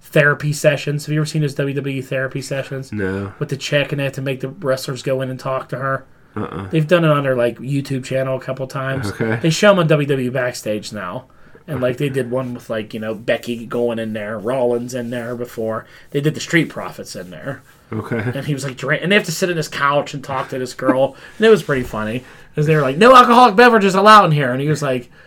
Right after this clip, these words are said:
Speaker 1: "That's not what's in here." He had that little gold cup he has, you know, and she was like, "I want a sip." And it was, it was just entertaining. It was pretty good. Uh, W W E Backstage is terrible when there's not a good guest on. Um,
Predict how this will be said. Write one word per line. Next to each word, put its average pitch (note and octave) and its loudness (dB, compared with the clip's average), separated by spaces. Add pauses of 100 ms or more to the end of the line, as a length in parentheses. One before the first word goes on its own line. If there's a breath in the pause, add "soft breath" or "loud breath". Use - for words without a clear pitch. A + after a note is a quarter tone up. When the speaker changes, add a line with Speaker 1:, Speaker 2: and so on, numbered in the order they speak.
(200 soft breath)
Speaker 1:
"That's - -4
not C#3+ -2
what's C#3 -6
in C#3 -2
here." C#3 -2
He C#3 0
had C3+ 0
that C3+ 0
little C#3 0
gold C#3 2
cup D3 0
he C#3 -2
has, C3+ 4
you D3 -2
know, C3+ -2
and - 2
she D3+ -6
was C3 -4
like, B2+ -8
"I D#3 4
want D#3+ 4
a C#3 -4
sip." G#2 -8
And C#3+ -8
it C#3+ -4
was, C#3+ -6 (200 loud breath)
it C4+ 2
was A#3+ 4
just E3+ -2
entertaining. G#2+ -6
It B2+ -4
was A#2+ -8
pretty G2 -12
good. G2 -10 (500 soft breath)
Uh, C3 0 (920)
W A#3+ 8
W F#3+ 6
E - 2
Backstage D3+ 4
is C3 -4
terrible C3 4
when B2+ 0
there's C3+ -2
not C3+ 0
a C3 -2
good B2+ 0
guest B2+ -2
on. A#2 -4 (400 soft breath)
Um, C3 -2